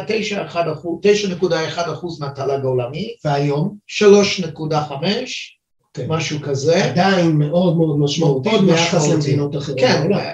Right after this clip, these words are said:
Speaker 1: ארצות הברית בשיא שלה היה שלושים ואחד אחוז מהתל"ג העולמי, ואתה יודע, והיא לא,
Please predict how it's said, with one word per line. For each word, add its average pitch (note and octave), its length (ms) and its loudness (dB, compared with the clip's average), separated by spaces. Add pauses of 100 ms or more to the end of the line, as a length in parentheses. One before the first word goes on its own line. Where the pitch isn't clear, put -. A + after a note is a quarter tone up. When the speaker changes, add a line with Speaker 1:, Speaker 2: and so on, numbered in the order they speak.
(260)
Speaker 1:
ארצות E3 360 -2
הברית G3+ 340 4
בשיא F#3+ 340 -2
שלה D#3 340 0
היה D3 280 0
שלושים D#3 460 -6
ואחד E3+ 220 -4 (100)
אחוז D#3 560 -4 (500)
מהתל"ג D3 760 0
העולמי, F#3 760 2 (280)
ואתה D#3 580 6
יודע, F#3 260 2 (160)
והיא C#3+ 200 -2
לא, D3+ 140 2